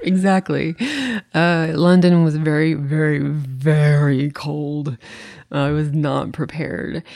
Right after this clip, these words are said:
And Pete can keep a straight face through anything, and he was so cold, and he, it showed on his face,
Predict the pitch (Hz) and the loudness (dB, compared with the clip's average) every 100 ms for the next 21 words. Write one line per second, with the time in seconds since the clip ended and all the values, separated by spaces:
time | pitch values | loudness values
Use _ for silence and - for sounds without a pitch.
0 | - _ 156 143 131 - - - 160 202 | -20 _ 0 0 -2 -6 -14 -10 -6 -6
1 | - 110 - - _ _ _ - _ _ | -6 -10 -14 -20 _ _ _ -20 _ _
2 | _ _ - 147 - 151 143 - 143 139 | _ _ -4 -4 -6 -8 -6 -4 -6 -6
3 | - 135 131 - 143 - 135 139 139 135 | -6 -6 -6 -6 -6 -2 0 0 0 -2
4 | 156 170 - 104 - 147 - 135 151 160 | -2 -4 -6 -6 -6 -8 -6 -4 -2 -2
5 | 156 - 151 - 135 143 - 139 139 135 | -4 -6 -8 -6 -4 -4 -6 -6 -4 -4
6 | - 123 - 151 147 139 135 - 101 - | -4 -6 -6 -10 -4 -2 -2 -4 -10 -10
7 | - - 127 127 123 123 135 160 - - | -8 -4 -2 0 0 -2 -6 -6 -8 -8
8 | - - - | -8 -8 -12